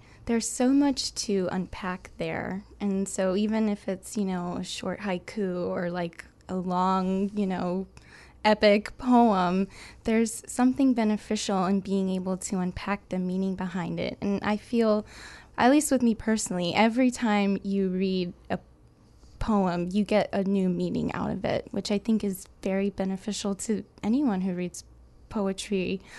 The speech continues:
um, trying to find out a different meaning and,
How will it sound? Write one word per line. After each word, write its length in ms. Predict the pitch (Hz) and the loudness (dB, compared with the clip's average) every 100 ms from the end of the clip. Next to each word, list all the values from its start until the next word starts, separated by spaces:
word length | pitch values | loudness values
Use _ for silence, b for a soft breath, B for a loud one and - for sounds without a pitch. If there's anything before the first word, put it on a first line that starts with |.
| B B | B B
um, 220 | 190 180 | -4 -4
trying 240 | - 226 214 | -2 0 0
to 80 | |
find 320 | 214 208 202 196 | 0 -2 0 0
out 200 | 190 - | 0 0
a 60 | |
different 360 | 185 202 196 190 | -2 -4 -4 -2
meaning 500 | 190 190 185 175 175 | 0 0 0 -2 -4
and, 220 | 170 175 | -4 -6